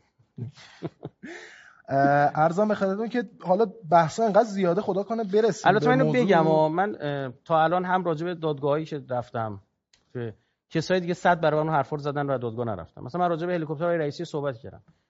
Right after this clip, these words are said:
Speaker 2: گفتم: «نگید کار اسرائیله.» صراحتاً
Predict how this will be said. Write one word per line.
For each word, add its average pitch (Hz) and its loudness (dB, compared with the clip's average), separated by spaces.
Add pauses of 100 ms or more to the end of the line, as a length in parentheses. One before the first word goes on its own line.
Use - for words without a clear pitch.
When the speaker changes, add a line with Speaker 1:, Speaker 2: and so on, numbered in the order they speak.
(140)
Speaker 2:
گفتم: 185 0
«نگید 214 2
کار 151 -2
اسرائیله.» 92 -10 (220)
صراحتاً 127 -6